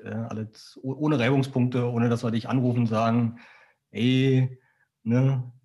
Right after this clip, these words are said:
das ist, äh, wir, wir wollen dir jetzt doch nicht zehn, sondern neun Euro fünfzig zahlen.“ Ja, wenn du den ganzen Quatsch da rausnimmst, sondern hast einfach zack, weg, dann, ähm,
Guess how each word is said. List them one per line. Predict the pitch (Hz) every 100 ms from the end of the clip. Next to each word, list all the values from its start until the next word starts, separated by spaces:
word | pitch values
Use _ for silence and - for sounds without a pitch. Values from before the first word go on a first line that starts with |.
| _
das | 101
ist, | - 117 -
äh, | 110 107 104 107 107
wir, | 107
wir | 104 104
wollen | 113
dir | 131
jetzt | 120 123
doch | 127
nicht | 143 147
zehn, | - 127 147
sondern | 127 123 120
neun | 117 120
Euro | 117 117
fünfzig | - 156 - 156 143
zahlen.“ | - 123 123 131 127
Ja, | 117
wenn | 113
du | 113 113
den | 110 113 135
ganzen | 127 123 120 120 120 117
Quatsch | - 123 -
da | 120
rausnimmst, | 101 135 120 120 131
sondern | 117 113 113
hast | -
einfach | 123 117 101 -
zack, | - 135 -
weg, | 135 - _ - - _ _ -
dann, | 104 107 117
ähm, | 101 98 101 101